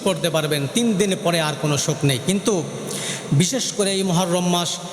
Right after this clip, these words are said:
এই দশ তারিখ আসলে পরে, আশুরার দিন আসলে পরেই বিশেষ করে ঢাকাতে দেখা যায় তাজিয়া মিছিল করে। এরপরে রাস্তায় রাস্তায় মানুষগুলো নেমে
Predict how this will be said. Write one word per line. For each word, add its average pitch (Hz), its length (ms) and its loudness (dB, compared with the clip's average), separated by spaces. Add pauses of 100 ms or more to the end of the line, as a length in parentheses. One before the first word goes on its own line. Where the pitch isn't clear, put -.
(140)
এই 165 140 2
দশ 160 280 -2
তারিখ 170 220 0
আসলে 165 280 0
পরে, 180 260 0
আশুরার 175 400 0
দিন 190 120 2
আসলে 202 300 0
পরেই 196 260 0 (380)
বিশেষ 185 340 0
করে 175 180 0
ঢাকাতে 151 320 0
দেখা 156 240 -2
যায় 151 200 0
তাজিয়া 190 340 0
মিছিল 170 400 0
করে। 127 180 2 (880)
এরপরে 202 480 0 (480)
রাস্তায় 196 420 -2
রাস্তায় 190 480 -2 (720)
মানুষগুলো 190 680 2
নেমে 202 360 0